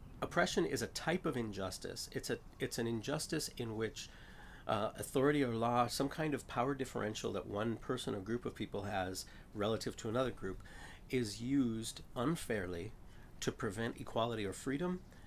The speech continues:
and results in systematic marginalization and reduction of rights. There's a lot of things in there.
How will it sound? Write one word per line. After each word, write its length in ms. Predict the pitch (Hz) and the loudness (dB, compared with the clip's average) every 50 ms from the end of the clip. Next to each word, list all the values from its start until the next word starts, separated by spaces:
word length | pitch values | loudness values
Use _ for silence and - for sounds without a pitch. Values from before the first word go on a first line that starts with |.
| - - - - - | -14 -14 -14 -10 -4
and 220 | - 131 117 113 113 | 0 0 2 2 2
results 400 | 113 110 - 135 143 147 - - | 0 2 2 2 2 2 2 0
in 80 | 117 | 0
systematic 800 | 113 - - - 160 - - - 151 123 120 120 117 120 113 - | 0 0 0 0 0 0 0 0 0 0 2 0 0 0 -2 -2
marginalization 1000 | - 107 101 101 110 113 - 131 113 110 110 98 98 95 95 95 - - 101 95 104 | -2 0 0 2 0 0 0 0 0 0 0 0 -2 -4 -4 -4 -4 -4 -4 -4 -4
and 100 | 104 90 | -6 -6
reduction 380 | 92 - 92 90 - - - | -4 -4 -4 -4 -4 -6 -6
of 100 | 92 90 | -6 -4
rights. 280 | 87 - - - - - | -4 -4 -4 -6 -6 -6
There's 180 | - 131 104 107 | -4 -4 -4 -4
a 40 | |
lot 380 | 104 101 92 101 117 120 131 147 | -4 -4 -4 -2 0 2 2 2
of 120 | 139 135 | 0 0
things 360 | - - - 120 107 101 - - | -2 -4 -4 -4 -4 -4 -4 -6
in 100 | 110 110 | -6 -6
there. 200 | 110 - 113 | -6 -8 -8